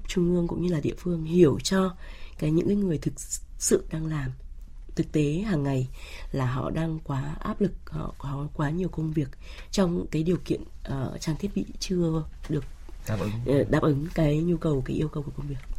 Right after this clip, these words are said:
Speaker 2: Dạ, vâng. Làm thế nào để đánh giá chất lượng phục vụ người dân, doanh nghiệp trong thực hiện thủ tục hành chính,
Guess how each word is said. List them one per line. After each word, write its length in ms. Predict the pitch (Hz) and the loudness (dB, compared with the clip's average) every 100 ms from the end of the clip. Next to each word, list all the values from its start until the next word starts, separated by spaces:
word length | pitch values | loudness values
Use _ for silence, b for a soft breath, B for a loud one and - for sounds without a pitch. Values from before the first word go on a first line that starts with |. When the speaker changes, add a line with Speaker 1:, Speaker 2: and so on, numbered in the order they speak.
| - | 0
Speaker 2:
Dạ, 80 | - - | 0 -4
vâng. 100 | 90 - B B B B 123 | -4 -6 B B B B 6
Làm 220 | 139 131 | 8 8
thế 100 | 156 | 10
nào 240 | 156 117 - | 10 8 4
để 120 | - 120 | 4 6
đánh 200 | 98 110 | 8 6
giá 260 | 107 107 | 4 4
chất 140 | 123 180 | 2 -2
lượng 180 | 175 - | -2 -2
phục 180 | - 120 | -4 -2
vụ 140 | 101 - | -2 2
người 160 | 107 95 | 2 6
dân, 180 | 120 104 | 6 4
doanh 200 | - 123 | 0 2
nghiệp 160 | 113 95 - | 4 2 0
trong 180 | 143 147 | 0 2
thực 120 | 131 | 2
hiện 160 | 113 - | 0 -2
thủ 80 | - | -4
tục 140 | 90 | -2
hành 140 | 98 | -4
chính, 240 | 87 101 | -2 -2